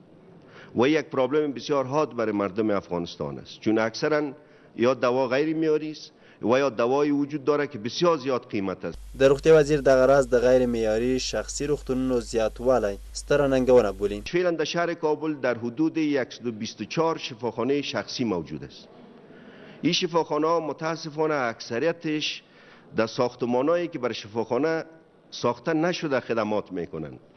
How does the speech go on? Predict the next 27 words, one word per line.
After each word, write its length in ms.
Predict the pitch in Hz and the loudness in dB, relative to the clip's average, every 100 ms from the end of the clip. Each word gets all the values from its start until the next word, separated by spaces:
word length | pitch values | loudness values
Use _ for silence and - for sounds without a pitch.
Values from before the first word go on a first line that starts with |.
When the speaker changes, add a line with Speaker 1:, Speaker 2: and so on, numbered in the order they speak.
| - - - - | -20 -20 -18 -2
Speaker 1:
اکثرش 640 | 113 120 156 151 139 - 110 | -2 0 -2 -2 -4 -10 -4
در 80 | 117 | -2
بلند 240 | 113 120 | 0 0
منزلایی 520 | 117 113 110 131 151 156 | 0 -2 -2 0 0 -2
است 120 | - | -6
که 80 | 127 | -4
به 120 | 117 | -2
هدف 320 | 110 135 - | 0 -2 -4
دیگه 240 | 110 110 | -2 -2
ساخته 340 | 147 160 - 151 | -2 -4 -4 -8
شده 280 | 151 135 - - - - | -8 -10 -12 -18 -20 -8
یا 220 | 110 120 120 | 0 2 0
اکثراً 340 | 120 143 135 | -2 -2 -2
در 180 | 127 113 | -2 -2
دکان‌ها 480 | 110 110 113 127 139 | -2 0 0 0 0
و 40 | |
منازل 540 | 123 110 101 101 139 165 | 0 0 0 -2 -2 -2
در 120 | 151 | -2
زیر 200 | 131 147 | -2 -4
خدمات 480 | 143 135 135 139 123 | -2 0 0 -2 -6
صحی 220 | - 135 | -6 -2
می‌کنن 420 | 135 131 127 131 | 0 -2 -2 -4
که 140 | 123 143 | -2 -2
هیچ 260 | 202 - | -2 -4
کدامش 460 | 151 151 147 131 98 | -4 -2 0 -4 -2
میانی 200 | 110 107 | -2 0
نیست. 400 | 92 80 - | -2 -6 -10